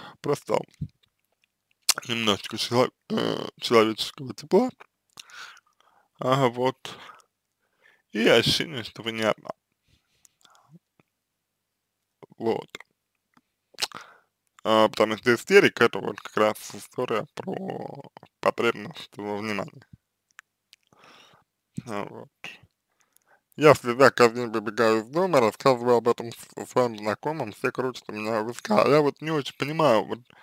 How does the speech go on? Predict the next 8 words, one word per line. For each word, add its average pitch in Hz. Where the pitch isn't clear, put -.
я 135
не 147
очень 147
понимаю, 135
вы, 143
вы -
говорите, 143
что, 139